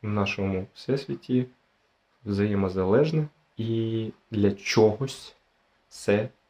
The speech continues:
це робиться. Підписуємося на канал, ставимо лайки, колокольчики, і обов'язково підпишіться, бо дуже багато мене дивляться, але жодної підписки. Ну, один-два, це не рахується.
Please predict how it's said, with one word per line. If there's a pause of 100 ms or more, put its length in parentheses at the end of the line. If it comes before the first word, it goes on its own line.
це
робиться. (1600)
Підписуємося
на
канал, (540)
ставимо
лайки,
колокольчики,
і
обов'язково
підпишіться, (200)
бо (120)
дуже
багато
мене (120)
дивляться, (500)
але
жодної
підписки. (180)
Ну,
один-два,
це
не
рахується.